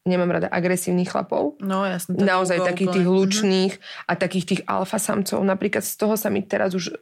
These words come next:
Speaker 1: normálne, že dvíja žalúdok. Naozaj, kedysi sa mi to páčilo, keď som mala sedemnásť,
Speaker 2: Áno.
Speaker 1: hej.
Speaker 2: Mhm.
Speaker 1: Vieš, že takí tí
Speaker 2: Taký,
Speaker 1: došli,
Speaker 2: hej,
Speaker 1: hm.
Speaker 2: hej.
Speaker 1: Teraz, keď to vidím, že vojdu do miestnosti, ako keby ešte také tie melóny, vieš, keď majú akože pod pazuchami a idú si, vieš,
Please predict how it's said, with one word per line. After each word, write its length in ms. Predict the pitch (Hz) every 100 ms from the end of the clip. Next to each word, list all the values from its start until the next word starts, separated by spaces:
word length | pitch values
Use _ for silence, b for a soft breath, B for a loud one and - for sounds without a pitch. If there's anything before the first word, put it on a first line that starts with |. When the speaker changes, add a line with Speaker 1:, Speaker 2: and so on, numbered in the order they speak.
| _
Speaker 1:
normálne, 480 | 202 202 196 185 185
že 160 | 180
dvíja 240 | 170 196 190
žalúdok. 540 | 180 180 190 185 - -
Naozaj, 460 | 202 202 185 180
kedysi 320 | 208 196 185
sa 80 | 196
mi 80 | 185
to 80 | 185
páčilo, 400 | 180 180 185 185
keď 80 | 196
som 120 | 185
mala 100 | 180
sedemnásť, 400 | 170 180 185 185
Speaker 2:
Áno. 100 | 185
Speaker 1:
hej. 80 | 185 - B
Speaker 2:
Mhm. 220 | 208 208
Speaker 1:
Vieš, 120 | 214
že 100 | 202 208
takí 200 | 214 208
tí 100 | 202
Speaker 2:
Taký, 80 | 180
Speaker 1:
došli, 240 | 220 220
Speaker 2:
hej, 80 | 208
Speaker 1:
hm. 60 | 190 208
Speaker 2:
hej. 200 | 220 220 -
Speaker 1:
Teraz, 340 | 196 196 208 202
keď 140 | 190
to 80 | 190
vidím, 240 | 175 190 185
že 100 | 180
vojdu 420 | 175 185 190 202 190
do 140 | 185 185
miestnosti, 720 | 190 190 208 - - 208 208 B B B
ako 240 | - 180 175
keby 260 | 214 190 190
ešte 220 | 190 -
také 220 | 196 190
tie 160 | 196 196
melóny, 320 | 190 202 202
vieš, 240 | 190 190 -
keď 80 | 185
majú 140 | 185
akože 220 | 185 190
pod 180 | 190 196
pazuchami 540 | 196 190 196 196 190 -
a 80 |
idú 240 | - 190 214
si, 240 | - 196
vieš, 320 | 190 202 202